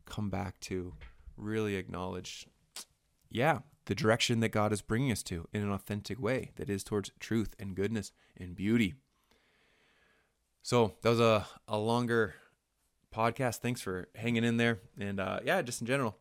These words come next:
I appreciate you that you're still with us into letter twenty-five. We just have a couple less left, so let's keep going. Let's persevere and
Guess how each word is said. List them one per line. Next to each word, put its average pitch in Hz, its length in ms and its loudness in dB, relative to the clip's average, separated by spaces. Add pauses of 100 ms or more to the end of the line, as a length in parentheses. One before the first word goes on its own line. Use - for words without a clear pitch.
I 113 60 0
appreciate 123 500 0
you 113 160 -2 (500)
that 107 380 -6 (400)
you're 107 60 -6
still 123 240 -4
with 123 180 0
us 95 240 -6
into 110 400 -4
letter 113 260 0
twenty-five. 113 640 -4 (500)
We 117 80 0
just 135 120 2
have 165 140 8
a 139 40 -4
couple 135 240 6
less 151 340 6 (300)
left, 135 300 0
so 117 240 2
let's 117 360 -2 (140)
keep 131 240 -4
going. 127 440 -4
Let's 120 160 -6
persevere 120 680 -4
and 104 340 -6